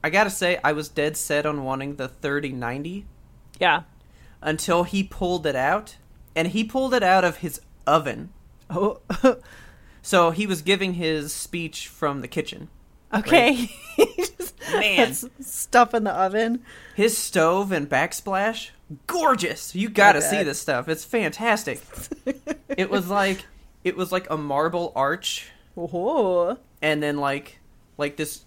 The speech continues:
Speaker 1: like, Grecian, like, stone sculpture thing as, like, the backsplash. It was fucking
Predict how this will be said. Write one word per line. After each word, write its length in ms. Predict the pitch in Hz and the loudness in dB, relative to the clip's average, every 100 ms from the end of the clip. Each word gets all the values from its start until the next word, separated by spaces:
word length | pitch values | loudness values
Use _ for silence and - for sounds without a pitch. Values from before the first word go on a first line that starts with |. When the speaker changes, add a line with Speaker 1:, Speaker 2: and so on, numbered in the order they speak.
| - | -10
Speaker 1:
like, 360 | 147 143 - | -8 -8 -16
Grecian, 960 | - 135 156 170 - 175 170 160 156 147 - - | -14 -8 -6 -4 -4 -4 -4 -6 -6 -8 -14 -8
like, 220 | 143 139 | -8 -8
stone 960 | - - - 151 143 151 151 151 147 147 - | -12 -12 -2 0 2 0 -4 -8 -10 -12 -18
sculpture 640 | - - - 147 - - 175 | -12 -8 -4 -4 -4 -6 -6
thing 460 | - 165 175 180 | -4 -6 -4 -6
as, 160 | - 143 | -8 -6
like, 140 | 143 147 | -4 -6
the 80 | |
backsplash. 560 | - 127 160 - 185 202 202 | -4 -2 -2 -4 -4 -4 -8
It 40 | |
was 100 | - | -18
fucking 500 | - - 208 190 127 | -18 -14 -12 -12 -16